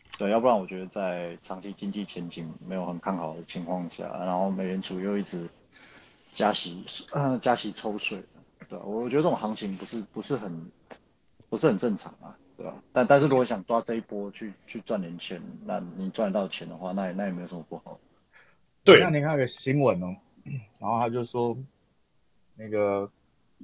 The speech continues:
Speaker 3: 好像是三菱吧，就日本的一间大手，三菱电机吧。
Speaker 1: 对。
Speaker 3: 他说里面三十岁左右的课长，因为这个泡沫化经济的关系，他们领的薪水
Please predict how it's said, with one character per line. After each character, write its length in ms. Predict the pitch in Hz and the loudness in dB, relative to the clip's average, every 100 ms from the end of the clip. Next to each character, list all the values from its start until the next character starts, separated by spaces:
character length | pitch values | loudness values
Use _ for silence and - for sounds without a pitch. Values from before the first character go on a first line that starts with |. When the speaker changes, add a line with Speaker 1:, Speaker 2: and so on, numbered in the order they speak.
| - | -8
Speaker 3:
好 100 | 196 | -4
像 100 | 139 | -4
是 120 | 160 | -4
三 300 | - 170 170 | -2 -2 0
菱 200 | 107 90 | 0 2
吧， 260 | 104 87 104 | 4 4 2
就 140 | 135 | 0
日 120 | 151 | 0
本 140 | 135 92 | 0 0
的 60 | |
一 60 | 113 | 0
间 300 | 120 120 123 - | 0 0 -2 -2
大 160 | 139 104 | 0 0
手， 240 | - 113 151 | -2 -10 -4
三 120 | 151 | -2
菱 200 | 107 117 | -2 -2
电 260 | 139 110 | -4 -6
机 160 | 104 107 | -12 -10
吧。 200 | 113 - _ _ _ _ _ _ | -6 -8 _ _ _ _ _ _
Speaker 1:
对。 200 | 92 87 _ _ | -8 -8 _ _
Speaker 3:
他 60 | 127 | -4
说 100 | 165 | -2
里 120 | 139 | 0
面 260 | 131 147 139 | 0 -2 -2
三 220 | 151 147 | 0 0
十 120 | 120 | -2
岁 320 | - 147 117 | 0 2 2
左 220 | 101 - | -4 -6
右 120 | 117 123 | -2 0
的 100 | 113 | 0
课 180 | 165 | 0
长， 180 | 117 95 - _ _ _ _ _ _ _ _ _ - | 0 -2 -14 _ _ _ _ _ _ _ _ _ -12
因 160 | 151 156 | -4 4
为 280 | 156 135 | 6 4
这 140 | 117 127 | 2 -4
个 480 | - 104 95 107 127 _ _ | 0 2 2 -2 -10 _ _
泡 220 | - 151 123 | -4 0 0
沫 280 | 127 120 | 0 -2
化 300 | 107 123 - _ _ | 0 0 0 _ _
经 200 | 113 117 | -8 -8
济 240 | 117 120 - | -8 -12 -12
的 120 | 98 | -12
关 220 | - 110 110 | -4 -2 -2
系， 300 | - 110 117 _ _ _ _ _ - | -4 -10 -10 _ _ _ _ _ -8
他 60 | |
们 280 | 127 123 110 | -2 -2 0
领 320 | 107 104 90 92 | -2 -2 -4 -2
的 120 | 101 | -2
薪 260 | - 117 | -2 -6
水 300 | 117 95 82 | 0 2 2